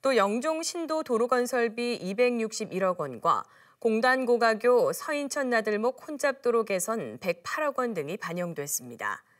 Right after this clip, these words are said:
반면 인천 감염병 전문병원 유치 설립을 위해 건의한 국비 이억 원은 반영되지 않아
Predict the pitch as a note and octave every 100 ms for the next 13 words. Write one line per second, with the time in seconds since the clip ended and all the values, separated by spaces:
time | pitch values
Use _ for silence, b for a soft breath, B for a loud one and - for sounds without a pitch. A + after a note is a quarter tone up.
0 | b b b b _ A3+ A#3+ C#4+ A3 A3+
1 | - D#4+ D4+ - F3+ C4 C4 C4+ C4 B3+
2 | G#3+ A3+ A3 G3+ A3+ B3+ F3+ G3 - C4
3 | C4 A3+ A3 G#3 G#3 G3 G3+ E3+ D#3+ F#3+
4 | F3 F#2 - G#3 - A3 A3 F3+ G3+ A#3
5 | A3+ D#3+ F3+ B3 - E3 G3+ A#3+ A3+ F#3
6 | E3 F#3 B2+ B2 G#2